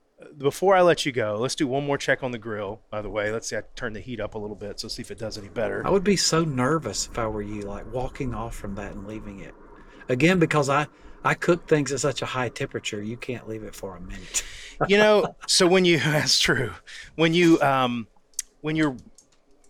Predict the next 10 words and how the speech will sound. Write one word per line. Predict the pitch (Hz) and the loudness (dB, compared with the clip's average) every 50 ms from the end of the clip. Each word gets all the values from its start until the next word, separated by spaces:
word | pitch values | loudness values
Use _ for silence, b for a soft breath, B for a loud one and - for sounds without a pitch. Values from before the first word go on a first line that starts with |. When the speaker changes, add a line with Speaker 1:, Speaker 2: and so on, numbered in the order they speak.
| - - - - _ _ _ - | -20 -20 -20 -20 _ _ _ -18
Speaker 1:
you | - 147 139 | -14 -10 -4
know, | 131 131 120 117 117 117 - - - - - - _ _ _ - | -4 -2 -2 -2 -4 -6 -10 -14 -20 -20 -20 -20 _ _ _ -6
if | 139 - - | -6 -6 -6
you, | 131 123 120 120 120 - | -8 -8 -6 -8 -8 -8
if | 131 110 117 | -10 -10 -8
you're | 123 117 - | -8 -10 -10
cooking | - - - 233 - - 233 | -8 -6 -8 -6 -4 -6 -4
something | - - 170 160 131 - 120 110 | -2 0 0 0 -2 -4 -6 -4
slow | - - - - - - 113 123 127 123 120 | -4 -2 -2 -2 -2 -2 0 0 2 2 2
enough, | 113 113 107 101 98 101 - - - | 0 -2 -2 -4 -4 -6 -8 -10 -16